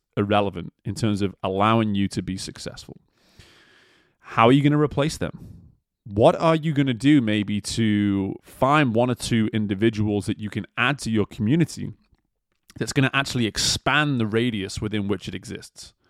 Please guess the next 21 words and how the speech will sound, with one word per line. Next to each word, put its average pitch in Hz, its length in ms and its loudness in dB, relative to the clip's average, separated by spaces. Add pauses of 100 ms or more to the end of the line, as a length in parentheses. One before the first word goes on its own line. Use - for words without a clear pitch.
(440)
What 147 240 4
can 165 180 -4
you 143 100 -2
do 131 280 2
that's - 240 -4
gonna 117 260 -6
allow 110 400 -2
you 104 240 -2
to - 140 -6
maybe 104 340 -4 (120)
add 120 460 -2
one 120 160 2
or 123 60 2
two 113 160 -2
components 113 600 -4 (120)
to 151 100 2
your 131 300 2
knowledge, 107 520 0
to - 180 -2
your 139 240 2
education 107 840 -4